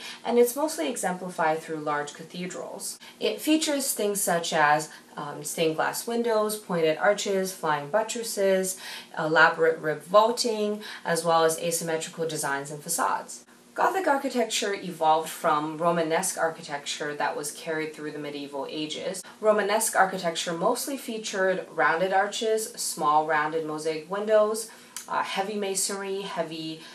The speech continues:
ceilings as well as walls, and for the most part it had proportional symmetrical plans and facades. There is a common misconception that during the medieval ages and during the Gothic period, people only built churches and cathedrals,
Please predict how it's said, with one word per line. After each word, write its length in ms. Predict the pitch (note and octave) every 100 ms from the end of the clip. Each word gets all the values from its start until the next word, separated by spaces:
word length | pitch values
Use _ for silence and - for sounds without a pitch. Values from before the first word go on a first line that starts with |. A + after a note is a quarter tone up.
| - -
ceilings 540 | - E3 D#3 D3+ D3
as 240 | D3 -
well 220 | - C#3+ -
as 160 | -
walls, 580 | G3 G#3+ G#3+ G3+ G#3 - - -
and 220 | - G#3+ A3
for 120 | C#4
the 60 |
most 360 | C#4 A#3+ A#3+ -
part 320 | G#3+ G3 F#3
it 140 | F3 E3+
had 420 | - E3+ D#3 D#3 - -
proportional 640 | F3+ F3 F#3+ F#3 F3+ D#3+
symmetrical 800 | E3 E3 D#3+ D#3+ E3 E3 D3 D3 -
plans 420 | - E3+ D3 D3 C#3+
and 80 |
facades. 640 | C#3 C#3 - - - - -
There 240 | C#4 E4+
is 140 | A#4 A#4+
a 40 |
common 360 | - C4 B3+ A#3
misconception 760 | G#3 - F#3 E3 D#3 - E3+
that 200 | D#3+ D3
during 240 | - E3+ D#3+
the 80 |
medieval 440 | D#3 D#3 D#3 D#3+ D3+
ages 380 | D3 D3 D3 D3
and 140 | C#3+
during 240 | C#3+ C#3
the 80 | C#3+
Gothic 480 | C#3+ C#3 C3+ - C#3
period, 540 | - A3+ G#3+ F#3 E3+
people 400 | E3 G3+ F#3+ E3+ -
only 400 | D#3 D#3 D#3+ D#3+
built 560 | D#3 D#3+ D3+ D#3+ - - - -
churches 460 | - F3+ F3+ F3
and 100 | -
cathedrals, 720 | F3 F#3 F3+ F3+ G3 G#3+ A3